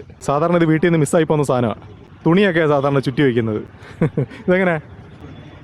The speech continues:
ഇരുപത് രൂപയുള്ളൂ കേട്ടോ. ഇരുപതിൻ്റെ ഉണ്ട്, പത്തിൻ്റെ ഉണ്ട്. അപ്പോൾ ഇത് ഇരുപതായിരിക്കാം. ഈ ഇത് പത്ത് രൂപയായിരിക്കാം. ദേ ഇവിടെ ആയിട്ട് മേശവിരി, കർട്ടൻ എല്ലാം ഉണ്ട്. ഇതാ കണ്ടില്ലേ, കളർഫുൾ ആയിട്ടുള്ള കർട്ടനൊക്കെ കിടക്കുന്നത്. സോഫയിലിടുന്ന കവറെല്ലാം ഉണ്ട്.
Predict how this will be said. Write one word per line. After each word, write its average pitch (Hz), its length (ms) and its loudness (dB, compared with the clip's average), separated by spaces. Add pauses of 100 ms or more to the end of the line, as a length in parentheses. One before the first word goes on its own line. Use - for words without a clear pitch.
ഇരുപത് 170 280 4
രൂപയുള്ളൂ 113 300 4
കേട്ടോ. 98 160 -4 (320)
ഇരുപതിൻ്റെ 170 400 4
ഉണ്ട്, 170 180 2
പത്തിൻ്റെ 151 320 2
ഉണ്ട്. 123 120 2
അപ്പോൾ 151 240 0
ഇത് 175 140 2
ഇരുപതായിരിക്കാം. 156 540 2 (720)
ഈ - 20 2 (760)
ഇത് 190 120 4 (300)
പത്ത് 131 240 -2
രൂപയായിരിക്കാം. 120 560 0 (680)
ദേ 139 120 2
ഇവിടെ 147 160 4
ആയിട്ട് 151 180 2 (560)
മേശവിരി, 165 540 2 (220)
കർട്ടൻ 143 380 0
എല്ലാം 151 220 2
ഉണ്ട്. 127 140 2 (520)
ഇതാ 127 160 -2
കണ്ടില്ലേ, 131 340 2
കളർഫുൾ 151 400 0
ആയിട്ടുള്ള 151 340 0
കർട്ടനൊക്കെ 143 380 0
കിടക്കുന്നത്. 113 360 0 (280)
സോഫയിലിടുന്ന 156 600 2
കവറെല്ലാം 135 400 2
ഉണ്ട്. 113 140 0